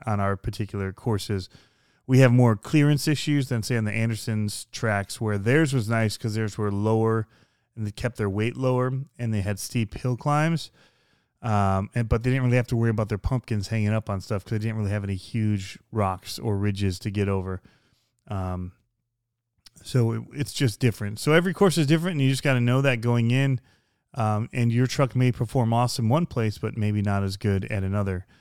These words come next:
And that's just something to know. All right, so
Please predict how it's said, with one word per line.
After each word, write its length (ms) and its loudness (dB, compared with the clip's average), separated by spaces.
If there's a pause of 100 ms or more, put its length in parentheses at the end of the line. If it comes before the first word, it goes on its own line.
(380)
And 120 -4
that's 180 -4
just 180 -4
something 300 -2
to 100 2
know. 240 2 (460)
All 100 4
right, 220 6
so 380 6